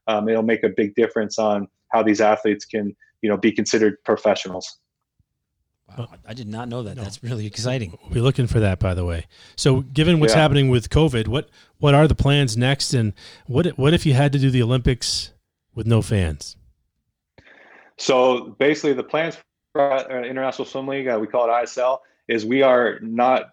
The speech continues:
Speaker 1: gonna tell you where, but we have made a, the dates October nineteenth to November twenty-first. We're gonna be hosting a,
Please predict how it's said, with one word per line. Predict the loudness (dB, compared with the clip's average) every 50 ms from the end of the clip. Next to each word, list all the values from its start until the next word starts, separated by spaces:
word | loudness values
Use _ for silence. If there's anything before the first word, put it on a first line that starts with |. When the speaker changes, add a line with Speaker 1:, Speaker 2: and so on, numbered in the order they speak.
| _ -8
Speaker 1:
gonna | -8 -8 -4
tell | -2 -2 -2
you | 0 0
where, | 0 2 2 2 2 2
but | 0 0 -2 -2 -2
we | -2 0
have | 2 2 0 0
made | -2 -2 -2 0 0
a, | 0 0 -2
the | -2 -6 -6
dates | -2 0 0 0 0 0 0
October | -2 -2 2 0 2 2 2 0
nineteenth | 0 -2 -2 -4 -8 -8 -8 -8 -8 -6
to | -6 -4
November | -4 -2 -2 0 0 0 -2
twenty-first. | -4 -4 -4 -4 -4 -6 -8 _ -2 2 2 2 2 0 -6
We're | -6
gonna | -4 -2 -2
be | -2 0
hosting | 2 0 0 0 -4 -8 -8 -2 0
a, | 2 4 4 2 0